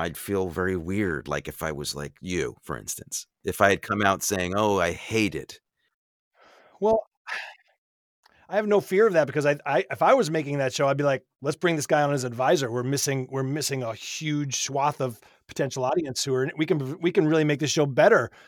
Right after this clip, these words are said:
Speaker 1: You have a lot, you've, you feel better about yourself than I feel about myself.
Speaker 2: <laughs> No, I have no fear of that because that side of my career is, uh, on <laughs> indefinite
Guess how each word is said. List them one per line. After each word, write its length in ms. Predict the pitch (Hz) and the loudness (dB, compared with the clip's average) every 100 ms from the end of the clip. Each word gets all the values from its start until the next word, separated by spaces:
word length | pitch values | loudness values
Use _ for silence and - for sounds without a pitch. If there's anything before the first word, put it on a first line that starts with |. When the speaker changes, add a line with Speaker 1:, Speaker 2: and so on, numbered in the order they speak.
| _ _ _ | _ _ _
Speaker 1:
You 240 | 98 104 101 | -6 -2 0
have 120 | 98 | 0
a 60 | 101 | 2
lot, 300 | 104 104 - | 4 2 2
you've, 240 | 117 95 | -6 -4
you 120 | 127 | -6
feel 260 | 123 139 127 | -2 0 0
better 260 | 104 117 107 | 4 6 6
about 220 | 95 87 | 6 2
yourself 340 | 80 90 80 | -2 -4 -4
than 120 | 90 | -6
I 100 | 80 | -8
feel 180 | 76 82 | -6 -6
about 220 | 71 69 | -6 -6
myself. 500 | 53 58 - - - _ - | -8 -10 -12 -12 -18 _ -6
Speaker 2:
<laughs> 880 | - - - - 262 - 233 214 - - - 147 | -6 -6 -10 2 4 4 2 0 -4 -20 -12 2
No, 200 | 175 156 | 4 4
I 120 | 156 | 0
have 120 | 139 | -2
no 340 | 147 143 135 127 | -2 0 -2 -2
fear 300 | 143 127 117 | -6 -6 -6
of 240 | 110 127 | -12 -6
that 300 | 123 110 120 | -4 -4 -4
because 260 | 127 127 113 | -6 -8 -4
that 200 | 120 117 | -4 -4
side 220 | - 113 | -4 -4
of 80 | 110 | -6
my 100 | 110 | -10
career 320 | - 110 101 | -12 -12 -12
is, 200 | 95 - | -10 -10
uh, 220 | 90 80 - _ _ _ _ _ - | -12 -20 -20 _ _ _ _ _ -6
on 140 | 131 | -6
<laughs> 40 | - | 0
indefinite 540 | 151 156 - 165 131 | 2 4 2 -2 -4